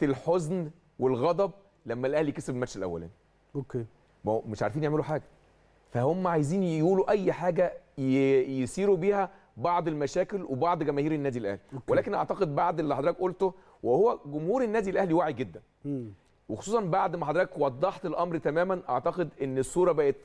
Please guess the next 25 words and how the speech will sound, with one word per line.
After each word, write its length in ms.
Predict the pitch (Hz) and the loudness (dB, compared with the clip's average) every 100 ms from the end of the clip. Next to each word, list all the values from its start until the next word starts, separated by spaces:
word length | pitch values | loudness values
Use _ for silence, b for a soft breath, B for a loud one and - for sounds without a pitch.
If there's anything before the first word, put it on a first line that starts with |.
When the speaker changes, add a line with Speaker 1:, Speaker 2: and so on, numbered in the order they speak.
| - | -2
Speaker 1:
كاملة 300 | 160 170 160 | -2 2 2
وواضحة 440 | 151 160 160 147 | 2 0 -2 -2
أمام 200 | 135 143 | -2 -2
جماهير 260 | 131 127 123 | -2 -2 -2
النادي 220 | 120 110 | -2 -2
الأهلي 160 | 104 | -2
دلوقتي. 320 | 85 80 233 233 | -4 0 2 2
Speaker 2:
أتمنى، 440 | 277 262 262 208 | 2 2 2 2
أنا 220 | 220 226 | 2 2
قلت 200 | 226 254 | 2 0
حقائق 480 | - 202 294 240 269 - _ - | -6 -2 0 0 -2 -10 _ -8
مرة 180 | 180 170 | -2 0
تانية، 360 | 185 226 262 - 127 | 0 -2 -8 -12 -12
أنا 140 | 147 | -8
آسف 280 | 190 - 180 | -6 -4 -2
إن 60 | 165 | -2
أنا 220 | 147 170 | -2 0
بقول 260 | 156 175 175 | 2 2 2
الكلام 380 | 139 147 180 147 | -2 0 0 2
أو 80 | |
بكرر 440 | 139 139 143 170 185 | -2 -2 0 0 -2
الكلام 400 | 139 - 147 175 | -4 -2 -2 0
مرة 220 | 165 151 | 0 0
واتنين 380 | 127 151 - 175 | -2 -6 0 0
وتلاتة. 480 | 143 135 185 220 | 0 0 2 2